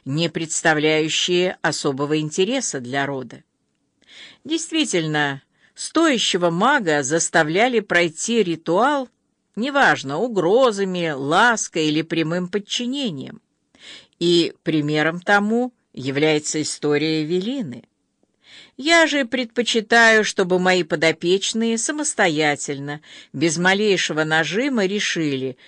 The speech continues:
получить им свою причитающуюся силу магического дара путём прохождения этого обряда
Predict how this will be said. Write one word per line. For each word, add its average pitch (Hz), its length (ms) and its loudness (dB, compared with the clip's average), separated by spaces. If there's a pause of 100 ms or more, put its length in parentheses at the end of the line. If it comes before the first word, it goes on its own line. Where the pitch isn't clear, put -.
(300)
получить 277 840 0
им 143 340 -2 (220)
свою 175 560 0
причитающуюся 156 1400 -2
силу 151 680 -2 (120)
магического 160 840 -4
дара 147 460 4 (320)
путём 175 400 2
прохождения 160 880 0
этого 147 320 0
обряда 139 640 -2